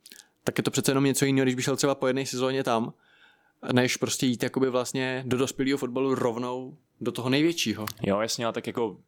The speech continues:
Speaker 2: mladí hráči v Premier League jsou schopní se prosadit, že jo? Podívej se na, na, jako na x různých hráčů, který prostě m-, všichni McNeilové a tak dále, který, eh, který dokážou být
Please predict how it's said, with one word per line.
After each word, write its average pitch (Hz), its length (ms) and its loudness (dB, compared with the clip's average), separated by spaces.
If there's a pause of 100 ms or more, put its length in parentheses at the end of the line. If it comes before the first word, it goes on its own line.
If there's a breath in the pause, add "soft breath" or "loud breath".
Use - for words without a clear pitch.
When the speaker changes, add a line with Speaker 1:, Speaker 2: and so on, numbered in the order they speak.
(440 soft breath)
Speaker 2:
mladí 123 420 0
hráči 123 340 -2
v - 60 -14
Premier 113 300 -2
League 120 140 -4
jsou 123 120 -4
schopní 120 260 -4
se 123 100 0
prosadit, 123 400 -4
že 104 100 0
jo? 98 60 0
Podívej 101 280 -2
se 113 120 -2
na, 104 380 0
na, 101 380 -2 (100)
jako 98 200 -4
na 104 200 0
x - 360 -4
různých 110 380 0
hráčů, 107 380 -2
který 104 200 -4
prostě - 220 -8
m-, 101 320 -2
všichni 110 220 -2
McNeilové 110 720 0
a 104 60 -4
tak 104 160 -4
dále, 101 300 -2
který, 101 320 -8 (560 loud breath)
eh, 98 40 0
který 104 220 0
dokážou 101 480 0
být 101 300 -2